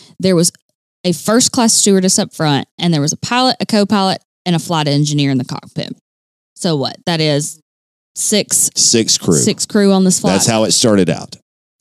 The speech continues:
Speaker 1: Sitting on the tarmac in Portland, Flo and Tina board their passengers, thirty-seven of them in all, using the aft stairway on the Boeing seven twenty-seven.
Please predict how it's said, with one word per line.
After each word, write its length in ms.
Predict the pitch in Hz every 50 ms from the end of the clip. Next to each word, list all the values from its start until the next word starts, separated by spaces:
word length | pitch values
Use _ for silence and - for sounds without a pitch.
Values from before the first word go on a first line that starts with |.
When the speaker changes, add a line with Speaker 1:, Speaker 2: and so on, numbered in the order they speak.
| _ - - - _ _ _ _ _ _ _ _ _ _
Speaker 1:
Sitting 340 | - - - 320 320 381 370
on 120 | 349 339 339
the 60 | -
tarmac 480 | - 226 220 196 185 175 165 165 170 - -
in 200 | 170 180 175 -
Portland, 500 | - 208 202 - 214 214 220 226 226 - _ _ _ _ _ _ _ _ _
Flo 280 | - - 240 240 254
and 140 | 277 269 240
Tina 300 | - 233 233 208 196 180
board 340 | 175 - 180 180 185 190 185
their 80 | 196 190
passengers, 720 | - 175 139 82 160 - 165 151 147 131 127 165 - - - _ _ _ _ _ _ _ _ _ _ -
thirty-seven 720 | 202 220 254 311 302 - - 262 254 240 254 254 254 240
of 140 | 240 226
them 160 | 214 233 240 262
in 80 | 240
all, 280 | 175 151 143 143 170 - _ _ _ _ _ _ _ _ -
using 380 | 110 - 214 214 208 208 196
the 220 | 190 185 175 - - - _ _ _ _ _ _ _ _ _ _ _ _ _ _ -
aft 280 | 185 185 202 220 214 -
stairway 680 | - - - - 190 175 160 151 143 139 139 139 131 - -
on 120 | 165 151
the 80 | 143 143
Boeing 340 | 143 156 147 151 151 147 -
seven 280 | - 151 139 131 139
twenty-seven. 580 | - - 120 120 - - 101 - - - 175